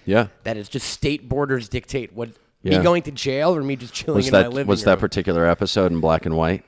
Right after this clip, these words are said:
Speaker 2: Uh, I wish.
Speaker 1: Did it have old-timey title cards?
Speaker 2: No, dude, it was now in, like,
Speaker 1: <laughs>
Speaker 2: Utah. You know what I mean?
Speaker 1: It wasn't a fresh up, but they don't still make Cops.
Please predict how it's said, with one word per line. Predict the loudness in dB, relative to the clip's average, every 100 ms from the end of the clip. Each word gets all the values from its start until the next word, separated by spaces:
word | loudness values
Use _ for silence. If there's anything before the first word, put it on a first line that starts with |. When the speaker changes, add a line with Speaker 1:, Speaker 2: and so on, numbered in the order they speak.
| -18
Speaker 2:
Uh, | -10 -10 -10
I |
wish. | -12 -12 -12 -12 -14 2
Speaker 1:
Did | 4
it | 6
have | 4 6
old-timey | 6 6 2 2 4 2 0 -12 -8
title | -2 0 0
cards? | 0 0 0 -6 -6
Speaker 2:
No, | -4 -4
dude, | -4 -8
it | -8
was | -10 -10
now | -10 -2 0 2 0
in, | 0 -2
like, | -2 -4
Speaker 1:
<laughs> | -6
Speaker 2:
Utah. | -6 -6 -4 -6 -8 -12 -14
You | -4
know | -2
what | -2
I |
mean? | -4 -6 -8 -10 -8 2
Speaker 1:
It | 2 4
wasn't | 6 6 6
a | 0
fresh | 4 4 6
up, | 0
but | -2 2
they | 4
don't | 4 0
still | 0
make | 0 -2 0
Cops. | 2 2 0 -6